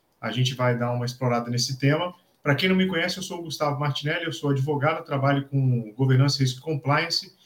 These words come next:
e integro o grupo aqui do Security Cash. Então vamos lá, boa noite a todos, vamos começar.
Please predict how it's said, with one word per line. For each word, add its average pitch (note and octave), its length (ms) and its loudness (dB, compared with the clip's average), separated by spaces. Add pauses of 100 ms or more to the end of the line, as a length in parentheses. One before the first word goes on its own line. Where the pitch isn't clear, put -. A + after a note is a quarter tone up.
(240)
e D#3 80 0
integro D3+ 380 2
o C#3 40 2
grupo D3 200 -2
aqui C#3 120 -4
do C#3+ 80 -2
Security D3 460 -4
Cash. A#2 420 0 (280)
Então D3+ 140 4
vamos D#3+ 200 4
lá, D3+ 340 2 (380)
boa C3+ 140 6
noite D3 200 4
a C3 60 6
todos, D#3+ 640 0 (320)
vamos C#3 180 4
começar. B2+ 480 0